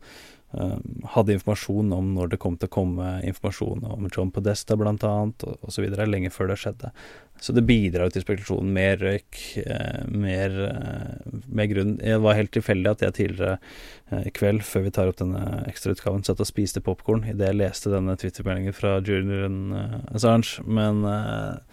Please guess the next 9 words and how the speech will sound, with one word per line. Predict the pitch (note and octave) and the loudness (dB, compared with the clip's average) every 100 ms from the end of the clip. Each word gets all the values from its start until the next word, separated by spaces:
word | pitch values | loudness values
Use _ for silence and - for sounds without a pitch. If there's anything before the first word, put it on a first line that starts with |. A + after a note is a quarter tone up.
| - - - - _ | -20 -20 -20 -20 _
det | - | -4
er | - | -2
smått | - G#2 G#2+ | 0 0 0
utrolig | - F#2+ G2 G2 G2 | 0 -2 0 0 2
det | F#2+ | 0
som | - G2 | 0 0
har, | F#2 F#2 F#2 | 0 0 0
eh, | G2+ G#2 - | -2 -4 -4
kommet | - G2+ F#2 - | 2 2 2 -2